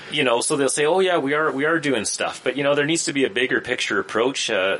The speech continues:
you know, the, you know, meanwhile, the province is kinda undermining us in city limits on their crown land. <clears throat> You know, that's gotta be addressed. There's gotta be, there's got, there's gotta be some coherence to the policy, and, and we can't be working against each other. And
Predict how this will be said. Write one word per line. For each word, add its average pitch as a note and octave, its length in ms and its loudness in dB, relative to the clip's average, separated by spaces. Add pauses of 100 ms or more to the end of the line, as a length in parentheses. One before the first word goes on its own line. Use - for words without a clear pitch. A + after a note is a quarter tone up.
(100)
you A#2+ 140 -4
know, A2 120 2
the, A2 300 -2
you C3+ 140 -2
know, A#2 100 2
meanwhile, B2 440 2
the A2 60 -2
province A#2 460 0
is G2+ 140 -4
kinda A2 260 0
undermining G#2 600 0
us - 320 -4 (260)
in C#3 200 0
city A#2+ 260 0
limits A2 380 0
on G2+ 120 2
their G#2 200 0
crown G2+ 360 -2
land. G2+ 460 -4 (120)
<clears throat> - 680 -4
You C3+ 80 2
know, A#2+ 100 2
that's B2+ 160 2
gotta B2+ 200 0
be G#2 100 2
addressed. - 400 -2
There's G2+ 140 -4
gotta A#2 220 2
be, A2 260 -2 (440)
there's A2+ 180 0
got, B2 240 0
there's A2+ 140 -4
gotta B2+ 220 2
be B2 120 -2
some A2 180 -4
coherence A2+ 500 -2
to A2 100 -8
the G#2+ 80 -12
policy, G#2 640 0
and, F#2 160 -4
and G2 180 -6
we G2+ 80 -2
can't A#2 280 -2
be G#2+ 80 2
working G#2 320 2
against F#2+ 340 -2
each G#2+ 160 -4
other. F#2+ 320 0
And F2+ 160 -4